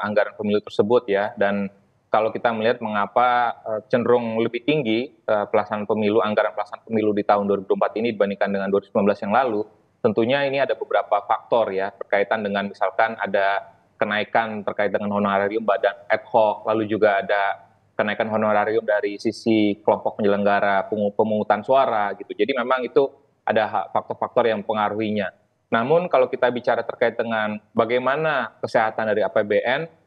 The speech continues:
kami tetap melihat bahwa defisit fiskal pemerintah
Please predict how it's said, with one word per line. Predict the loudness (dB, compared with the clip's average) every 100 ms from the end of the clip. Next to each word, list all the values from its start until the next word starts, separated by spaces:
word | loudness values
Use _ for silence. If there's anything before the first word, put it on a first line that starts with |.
| _ _
kami | -4 -2 0
tetap | 0 -2 0
melihat | 2 2 2
bahwa | 2 4 2 0 -4 -2
defisit | -2 -2 -4 -4 -4
fiskal | -6 2 2 2
pemerintah | 0 -2 0 2 2